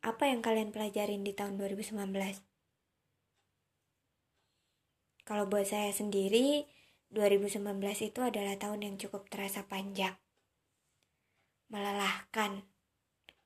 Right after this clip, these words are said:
Sangat berantakan. Porak-poranda lah. Banyak challenge yang bukan cuma membuat hebat,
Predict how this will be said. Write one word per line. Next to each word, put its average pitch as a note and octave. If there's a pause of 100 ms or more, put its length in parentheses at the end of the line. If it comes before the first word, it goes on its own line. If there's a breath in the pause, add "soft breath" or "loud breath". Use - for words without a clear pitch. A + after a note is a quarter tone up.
(300)
Sangat G3+
berantakan. G3 (1040)
Porak-poranda G3
lah. C#4 (2500)
Banyak A3
challenge C4
yang G#3+
bukan G#3+
cuma G#3
membuat G3+
hebat, G#3+